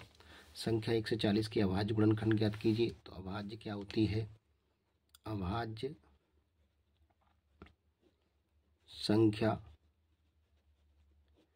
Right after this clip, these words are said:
जिसके केवल दो खंड होते हैं, एक और वही संख्या, वही संख्या।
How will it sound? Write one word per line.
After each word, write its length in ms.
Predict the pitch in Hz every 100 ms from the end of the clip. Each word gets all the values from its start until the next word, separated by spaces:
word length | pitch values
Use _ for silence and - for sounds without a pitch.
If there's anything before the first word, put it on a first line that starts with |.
| _ - - -
जिसके 460 | 120 131 - 107 113 - - _ _ _ _ _ _ _ _ -
केवल 280 | 120 127 120
दो 200 | 117 127
खंड 240 | 110 110
होते 280 | 107 101 107
हैं, 180 | 110 120
एक 400 | - 113 127 - - - _ _ _ _ _ -
और 180 | 113 120
वही 260 | 95 92 107
संख्या, 440 | 92 80 85 90 - _ _ _ _ _ _ _ _ _ _ _ _ _ -
वही 360 | 110 104 139 202 - _ _ _ _ _ _ _ _ _ _ _ _ _ _ _ _ _ _ _ _ _ _ _ -
संख्या। 600 | - 113 110 110 127